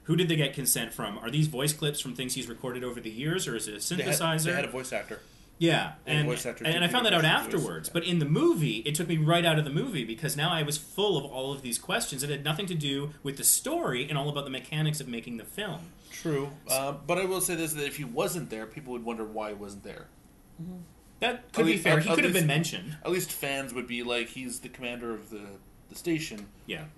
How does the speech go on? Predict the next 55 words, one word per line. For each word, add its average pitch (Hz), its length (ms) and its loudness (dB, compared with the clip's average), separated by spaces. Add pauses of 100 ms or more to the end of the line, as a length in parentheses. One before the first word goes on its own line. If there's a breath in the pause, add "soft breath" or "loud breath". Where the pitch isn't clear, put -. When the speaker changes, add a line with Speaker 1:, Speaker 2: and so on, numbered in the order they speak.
(140)
Speaker 2:
Where, 120 200 -2
where 120 300 -2
is 107 100 -6
he? 101 100 -10
Why 104 260 -6
isn't 110 220 -4
he 104 120 -10
there? 104 380 -10 (260)
Speaker 1:
That's 220 160 0
a - 40 -4
Speaker 2:
He - 40 -8
Speaker 1:
good 175 100 2
Speaker 2:
should 131 140 -2
Speaker 1:
point. 110 160 -6
Speaker 2:
be 104 60 -8
there." - 180 -12 (140)
Speaker 3:
See, 269 180 -2
I 247 160 2
wasn't 269 220 -4
a - 20 -6
big 196 160 -6
enough 180 240 -8
fan, 170 340 -6
I'm 233 80 -6
not 196 140 -4
a - 20 -8
big 170 120 -6
enough 160 180 -8
fan 160 160 -6
of 151 60 -8
the 143 60 -12
series 160 340 -8
that 156 100 -8
I, 151 200 -6 (120)
I 165 60 -4
even 160 180 -6
noticed. 156 500 -12 (240 loud breath)
Um, 165 440 -4
and 170 200 -6
so 185 200 -6
I 202 160 -2
had 170 440 -2
no 180 200 2
clue 175 320 -4
that 143 100 -10
this 156 160 -8
guy 147 140 -6
was, 143 180 -10
like, 151 160 -8 (120)
one 170 200 -2
hundred 156 140 -6
percent 156 220 -10
C 156 120 -8
G 147 140 -10
I. - 120 -10